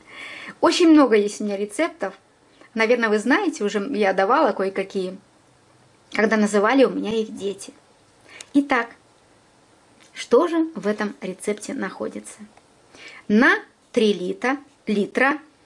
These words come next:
протертых томатов, оранжевых вот таких вот, можно и желтых. Значит, я беру четыре перца сладких, не маленьких,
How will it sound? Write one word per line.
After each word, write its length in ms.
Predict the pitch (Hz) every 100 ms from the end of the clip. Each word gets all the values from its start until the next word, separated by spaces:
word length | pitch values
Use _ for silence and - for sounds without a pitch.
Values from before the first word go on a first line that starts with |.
| - _
протертых 680 | - 269 311 339 262 226 180
томатов, 600 | - 185 156 151 - 285 277 - _ _ _ _ _ - _
оранжевых 680 | 220 202 180 180 220 247 254
вот 140 | -
таких 340 | 285 277 269 -
вот, 180 | 247 -
можно 260 | 415 294 208
и 120 | 180
желтых. 420 | 175 175 170 175 - _ _ _ _ - - - - -
Значит, 380 | 247 247 240 - _ _ _ _ _ _ _ -
я 240 | 208 359
беру 420 | 294 254 180 180 185 _ _ _ _ _ _ _ _ - - -
четыре 440 | - 311 415 403 285
перца 480 | 196 202 - -
сладких, 640 | 208 - 196 196 202 202 - _
не 140 | 247
маленьких, 640 | 220 196 330 294 277 262